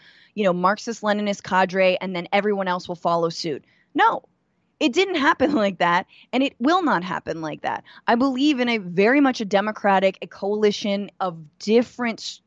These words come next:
political stripes, different stripes on the left, everything from anarchists to, to, to Democratic Party. You know, like, let's, let us build that kind of coalition that isn't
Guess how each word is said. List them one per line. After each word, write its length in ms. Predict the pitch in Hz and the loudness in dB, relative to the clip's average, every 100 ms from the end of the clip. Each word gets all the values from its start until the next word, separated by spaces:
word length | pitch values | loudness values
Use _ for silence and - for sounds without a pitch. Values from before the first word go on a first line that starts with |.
| 190 170 | -20 -14
political 640 | - 196 208 214 208 190 180 | -8 0 4 4 2 -4 -8
stripes, 480 | - 185 170 170 170 - | -4 0 0 -2 -18 -10
different 320 | 196 - 240 | -10 -6 -4
stripes 260 | - 220 220 | 0 0 0
on 80 | 196 | -4
the 120 | 175 | -2
left, 400 | 220 269 285 - - - _ - | 2 2 0 -6 -20 -20 _ -4
everything 400 | 196 190 202 180 | 0 0 0 0
from 140 | 180 | 0
anarchists 500 | 185 185 185 180 - | 2 2 2 -2 -4
to, 300 | 165 170 - | -8 -10 -8
to, 380 | - 175 165 165 - | 0 4 4 0 -4
to 120 | 190 | -4
Democratic 560 | 175 285 - 214 190 - | 2 2 2 2 0 0
Party. 340 | 170 135 135 - | -2 -2 -8 -2
You 80 | |
know, 100 | 202 | 0
like, 220 | 202 190 196 | 0 -2 -4
let's, 280 | 214 - - 202 | -6 -6 -10 0
let 220 | 226 254 | 2 2
us 180 | 262 - | -2 -6
build 440 | 175 202 220 202 | -2 2 2 2
that 220 | 175 180 | 0 0
kind 280 | - 185 180 | -4 -10 -8
of 100 | 165 | -10
coalition 720 | - 170 165 196 - - 160 - _ _ _ _ - | -4 -4 -2 -4 -4 -6 -6 -10 _ _ _ _ -4
that 220 | 190 202 - | 2 2 2
isn't 400 | 277 240 262 | 2 2 0